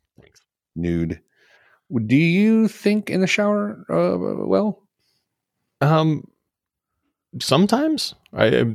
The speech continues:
Speaker 1: there are times that I've had really great ideas in the shower, and then there are times when I just try and figure out how to stay in there for the rest of the day.
Speaker 2: You know,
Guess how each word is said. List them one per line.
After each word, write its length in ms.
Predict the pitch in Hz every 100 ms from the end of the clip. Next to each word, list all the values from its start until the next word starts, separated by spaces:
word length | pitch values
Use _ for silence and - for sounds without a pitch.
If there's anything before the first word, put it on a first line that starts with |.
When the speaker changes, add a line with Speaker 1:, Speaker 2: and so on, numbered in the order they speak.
| -
Speaker 1:
there 260 | 110 135
are 60 | 165
times 380 | 135 123 135 131
that 100 | 98
I've 220 | 98 98
had 240 | - 101 87
really 380 | 80 90 104 104
great 220 | 95 104
ideas 340 | 101 101 113
in 60 | 117
the 60 |
shower, 360 | 104 95 113 143
and 100 | -
then 140 | 101
there 160 | 95 95
are 100 | 98 _
times 300 | - 85 98
when 120 | - 85
I 80 |
just 260 | 90 - -
try 180 | - 87
and 140 | 87
figure 220 | 101 87
out 260 | 87 - - _ _ _ _ _ _ _ -
how 140 | -
to 60 | 95
stay 200 | - 87
in 80 | 92
there 140 | 92
for 140 | - 87
the 80 |
rest 220 | 87 - 113
of 60 |
the 80 | 101
day. 300 | 131 151 - _ _ _ _ _ _ _ _ _ _ _ _ _ _ _ _ _ _ -
Speaker 2:
You 100 | 160
know, 480 | 180 175 160 -